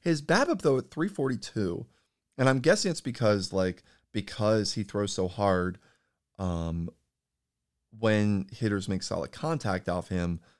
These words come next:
uh, it's gonna go somewhere. You know, he's given up fifty-nine hits in sixty-three innings, um,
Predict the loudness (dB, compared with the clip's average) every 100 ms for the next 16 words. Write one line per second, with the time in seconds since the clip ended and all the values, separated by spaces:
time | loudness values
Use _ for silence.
0 | _ _ -6 0 0 0 -2 -2 -2 -2
1 | 0 -2 -4 -8 -8 -10 -14 _ -2 -2
2 | 0 0 0 0 -4 0 0 2 2 0
3 | -2 -4 -4 -6 -8 -4 -6 -2 0 2
4 | 2 -2 -6 -14 _ _ _ _ _ _
5 | -4 -2 -2 -2 -6